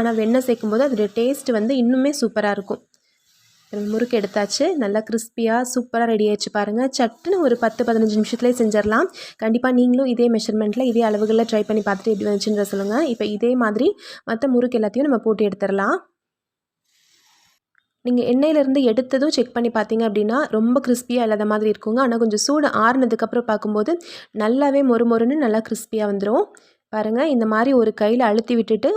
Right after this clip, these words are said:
ஒரு கத்தியில இப்படி வந்து அது இந்த மாதிரி கட் பண்ணி, கட் பண்ணி விடும்போது ரொம்ப ஈஸியா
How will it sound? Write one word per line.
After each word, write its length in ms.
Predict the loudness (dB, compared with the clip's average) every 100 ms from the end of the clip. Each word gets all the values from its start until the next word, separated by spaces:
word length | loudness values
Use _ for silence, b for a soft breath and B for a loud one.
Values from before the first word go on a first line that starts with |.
| 0
ஒரு 100 | -2 -2
கத்தியில 320 | -6 0 0
இப்படி 140 | 0 0
வந்து 180 | 0 -2 -4 b b b _ _ _ _ _ _ _ _ _ _ _ _ _ _ -6
அது 120 | -2
இந்த 80 | 0
மாதிரி 140 | 0 0
கட் 160 | -2 -2
பண்ணி, 160 | 0 0
கட் 140 | 0 0
பண்ணி 160 | 0 2
விடும்போது 380 | 0 0 0 0 0
ரொம்ப 180 | 0 0 0 0
ஈஸியா 280 | 0 0